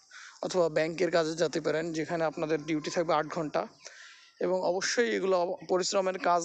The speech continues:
নয় এবং আপনারা এই কাজগুলা করে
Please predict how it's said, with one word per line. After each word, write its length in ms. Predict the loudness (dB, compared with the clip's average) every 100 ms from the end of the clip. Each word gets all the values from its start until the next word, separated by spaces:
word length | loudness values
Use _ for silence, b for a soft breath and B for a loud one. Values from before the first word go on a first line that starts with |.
| 0
নয় 280 | 0 0 -4 B B B _ -20 -20 B B B B _ -10
এবং 280 | -2 0 0
আপনারা 540 | -2 0 2 2 0 -2 -2
এই 140 | 0
কাজগুলা 560 | 2 0 2 2 4 2
করে 420 | 2 2 0